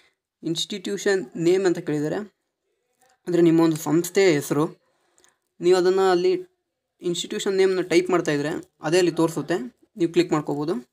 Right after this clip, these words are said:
ನೆಕ್ಸ್ಟ್ ಇನ್‌ಸ್ಟಿಟ್ಯೂಷನ್ ಅಡ್ರೆಸ್ ಇದೆ, ಅದು ಆಟೋಮೆಟಿಕ್ಕಾಗಿ ಜನರೇಟ್ ಆಗುತ್ತೆ, ನೀವೇನು ಹಾಕೋ ಅವಶ್ಯಕತೆ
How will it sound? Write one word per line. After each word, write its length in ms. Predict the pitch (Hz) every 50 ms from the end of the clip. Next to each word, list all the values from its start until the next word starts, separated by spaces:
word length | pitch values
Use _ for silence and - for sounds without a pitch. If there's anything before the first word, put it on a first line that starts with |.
| _ _ _ _ _ _ _ _ _ _
ನೆಕ್ಸ್ಟ್ 180 | - 175 175 185
ಇನ್‌ಸ್ಟಿಟ್ಯೂಷನ್ 560 | 180 170 - - - 196 190 - - 190 190 180 - 156
ಅಡ್ರೆಸ್ 260 | 143 180 180 175 175 147
ಇದೆ, 140 | 143 151 180 226 - _ -
ಅದು 100 | 151 151 147
ಆಟೋಮೆಟಿಕ್ಕಾಗಿ 460 | 151 175 175 180 170 160 180 160 147 147
ಜನರೇಟ್ 260 | 143 143 151 147 143
ಆಗುತ್ತೆ, 240 | 135 139 131 - 190 254 - _ _ _ _ _ _ _ _ _ _ _ _ _ _ _ _ -
ನೀವೇನು 300 | 175 180 185 180 175 165
ಹಾಕೋ 180 | 147 147 - 147
ಅವಶ್ಯಕತೆ 320 | 139 - - - 135 123